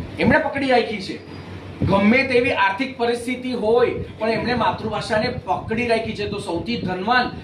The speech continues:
મારા હિસાબે તો ઈ લોકો જ છે. તો ઈ લોકો ક્યાંય પણ પાછળ ન પડે એવી ઉત્કૃષ્ટ શાળાઓ બનાવી એ આપણી સમાજની ફરજ છે કે જેમણે માતૃભાષાને પકડી રાખી છે એમને આવી ઉત્કૃષ્ટ શાળાઓ બનાવીને આપવી.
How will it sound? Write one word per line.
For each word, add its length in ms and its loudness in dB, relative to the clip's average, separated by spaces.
મારા 300 2
હિસાબે 360 4
તો 100 4
ઈ 60 0
લોકો 260 6
જ 80 0
છે. 260 -6
તો 100 6
ઈ 160 4
લોકો 220 6
ક્યાંય 220 4
પણ 240 -2
પાછળ 500 0
ન 420 2
પડે 340 0
એવી 320 4
ઉત્કૃષ્ટ 800 0
શાળાઓ 460 6
બનાવી 580 2
એ 80 4
આપણી 300 2
સમાજની 680 2
ફરજ 340 2
છે 220 -2
કે 100 6
જેમણે 280 4
માતૃભાષાને 680 2
પકડી 380 0
રાખી 300 2
છે 460 0
એમને 300 4
આવી 340 2
ઉત્કૃષ્ટ 480 -2
શાળાઓ 420 2
બનાવીને 540 -2
આપવી. 500 -2